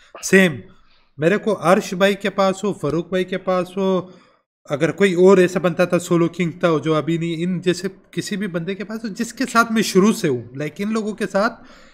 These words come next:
मैं बेशक क्रेट ओपनिंग में बहुत पहले था इन लोगों के साथ, क्योंकि उस वक्त जब नहीं था तो इतनी, यानी जब मैंने, लाइक, चैनल शुरू किया, हम लोग एक दूसरे को जानने लगे, जिसके भी तीन साल हो गए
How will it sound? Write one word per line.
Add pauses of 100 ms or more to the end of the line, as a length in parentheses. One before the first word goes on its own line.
(200)
मैं (1500)
बेशक (260)
क्रेट
ओपनिंग
में
बहुत
पहले
था
इन
लोगों
के
साथ,
क्योंकि
उस
वक्त
जब
नहीं
था (340)
तो
इतनी,
यानी
जब
मैंने,
लाइक,
चैनल
शुरू
किया,
हम
लोग
एक
दूसरे
को
जानने
लगे, (320)
जिसके
भी
तीन
साल
हो
गए